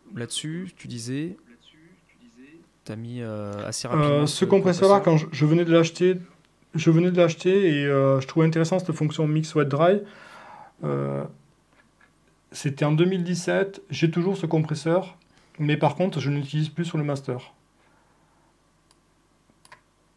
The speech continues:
Speaker 2: Ce qui est intéressant, euh, c'est qu'en, en fait, on change souvent, on change souvent de, d'habitude, on change souvent de, euh, d'envie, de,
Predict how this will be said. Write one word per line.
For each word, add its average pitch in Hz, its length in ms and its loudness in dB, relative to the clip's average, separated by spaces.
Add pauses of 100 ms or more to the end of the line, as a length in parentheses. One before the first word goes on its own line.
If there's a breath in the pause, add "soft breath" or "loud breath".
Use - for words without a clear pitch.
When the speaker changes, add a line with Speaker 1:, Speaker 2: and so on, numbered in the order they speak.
(120)
Speaker 2:
Ce - 140 -18
qui - 80 -2
est 139 40 4
intéressant, 151 580 0
euh, 127 560 -2 (960)
c'est - 160 -18
qu'en, 139 140 0
en 135 240 -2
fait, 156 200 -2
on 143 100 0
change 143 320 -2
souvent, 151 500 -2
on 160 80 2
change 143 240 -4
souvent 147 400 -4
de, 135 180 0
d'habitude, 135 640 -2
on 160 280 0
change 135 300 -4
souvent 139 320 -4
de, 127 280 -2 (680 loud breath)
euh, 139 240 -10 (580)
d'envie, 143 720 -2
de, 120 300 -4